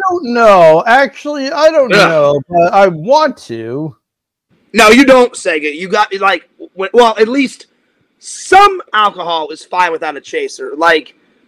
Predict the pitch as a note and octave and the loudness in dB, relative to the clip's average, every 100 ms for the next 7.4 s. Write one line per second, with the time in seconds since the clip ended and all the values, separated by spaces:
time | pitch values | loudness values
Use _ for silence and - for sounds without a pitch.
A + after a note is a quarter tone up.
0 | _ - C#4+ D4 C4+ A3 G3 G3+ F3+ E3 | _ 0 2 4 2 2 0 0 0 -2
1 | F3 F3+ D#3 C#3 D3+ C#3+ C3+ - C#3+ - | 0 -2 -6 -6 -2 -2 -4 -8 -10 -8
2 | C#3+ D3+ E3 F3+ G3+ F#3 E3 - F3+ D3+ | -8 -6 0 2 2 -2 -8 0 0 0
3 | - D#3 A#2+ C3+ C#3+ D3+ D3 E3+ F3 F#3+ | -4 -8 -8 -14 -8 -8 -4 -2 0 -2
4 | D#3 D#3+ E3+ E3+ D#3+ D#3+ F3 F3 F3+ - | -2 0 0 0 -2 -4 -4 -8 -8 -14
5 | _ _ - - F#3 G3 F#3+ G3 A3 B3 | _ _ -10 -4 0 2 2 2 4 2
6 | A#3 A#3 B3+ A3+ G#3+ F#3 F3 F#3+ F3+ F3 | 2 0 2 2 0 -4 -2 -2 -2 -6
7 | F3 E3 D3 | -4 -6 -8